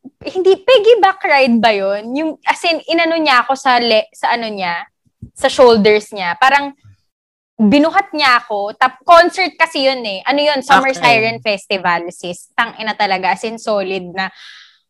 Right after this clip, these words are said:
Speaker 1: Oh my God, I still remember his face. He, he's the first guy na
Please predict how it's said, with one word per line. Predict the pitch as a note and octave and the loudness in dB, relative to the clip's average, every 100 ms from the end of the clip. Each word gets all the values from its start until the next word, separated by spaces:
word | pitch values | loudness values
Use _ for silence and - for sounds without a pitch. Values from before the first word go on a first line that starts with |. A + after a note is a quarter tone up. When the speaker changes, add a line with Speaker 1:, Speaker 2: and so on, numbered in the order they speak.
| _ _ - | _ _ 4
Speaker 1:
Oh | |
my | F#4+ C5+ | 6 8
God, | C#4+ C4+ B3 A3+ | 8 6 6 4
I | F4 | 0
still | - F#4+ | 2 4
remember | F4+ F4 D4+ C#4 C4+ | 6 6 4 4 2
his | C#4+ C#4+ - | 0 -4 -6
face. | A#3 G3+ G3 - | -6 -4 -6 -10
He, | - D4 - | -8 -8 -8
he's | D4 E4 D4 | -2 -2 2
the | D#4+ | 0
first | - C#4+ C#4 - | 2 -2 -2 -4
guy | A3+ G#3 G3+ G#3 | 2 2 2 0
na | G#3 G3+ | -4 -4